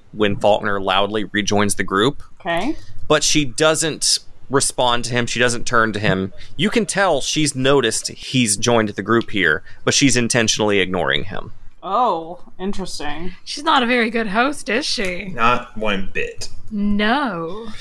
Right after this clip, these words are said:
Speaker 1: And Jeanette, it is your turn.
Speaker 2: <clears throat>
Speaker 1: And
Speaker 2: Okay.
Speaker 1: Orletta Brooks actually does deign to recognize you, and she says, "And here's the artist of the hour."
Speaker 2: Ah, hi, yes. Thank you very much, Miss Brooks, for hosting me and my comrades in your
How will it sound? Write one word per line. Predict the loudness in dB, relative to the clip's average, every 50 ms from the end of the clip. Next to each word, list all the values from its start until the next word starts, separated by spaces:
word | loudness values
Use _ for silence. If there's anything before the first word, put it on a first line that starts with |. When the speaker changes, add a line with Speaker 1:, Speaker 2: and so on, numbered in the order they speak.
| -10 -10 -10 -8 -4
Speaker 1:
And | 0 2 2 2 2 0 0
Jeanette, | -2 0 0 2 2 2 0 -2 -6 _ -6
it | -2 0 2
is | 2 2 2
your | 4 2 2
turn. | 2 2 2 2 2 2 2 0
Speaker 2:
<clears throat> | 0 -2 0 0 0 2
Speaker 1:
And | 2 2 2 2 2 0 0 -2 -4 -4 -4
Speaker 2:
Okay. | -2 0 0 0 -2 -4 -8 -6 -2
Speaker 1:
Orletta | 0 2 2 4 4 2 2 2
Brooks | 0 -2 0 0 0
actually | 0 0 0 0 -4 -6 -4
does | 0 2 2 2 2 0
deign | -2 0 0 2 2 2 0 -2
to | -2 0
recognize | 2 2 2 0 0 -2 -2 0 2 0 0 0 0
you, | 2 2 2 2 0
and | 0 -2
she | -2 -2 -2
says, | 0 0 0 2
"And | 2 2 2 2 2
here's | 0 0 0 2 0 0 0 0
the | 0 0 0 0
artist | 0 0 2 2 2 2 0 0 0 0 0 0 0
of | -2 -4 -2 0
the | 0 0 0
hour." | 0 -2 2 2 4 4 4 4 4 2 2 0 0 0
Speaker 2:
Ah, | 0 2 2 2 2 0
hi, | 0 0 2 2 2 2
yes. | 2 0 0 0 0 2 0 0
Thank | 0 0 0 2 2 0
you | 0
very | 2 2 2 2 2
much, | 2 0 -2 -2 -4 -4
Miss | -6 -6 -6 -4
Brooks, | 2 4 4 4 2 0 -8 -6
for | -2 0 2 2 0 0
hosting | -2 -4 -4 -2 -2 -2 -2 -2 -2 0 0 0 0
me | 0 0 0 0 0 -2
and | -2 0
my | 0 0 0 0 -2
comrades | -4 0 2 2 2 2 2 0 2 2 2 2 0 -2 -4 -8 -10 -10 -10 -8
in | -6 -4 -2 0
your | 0 -2 -2 -2 -2 -2 -2 -2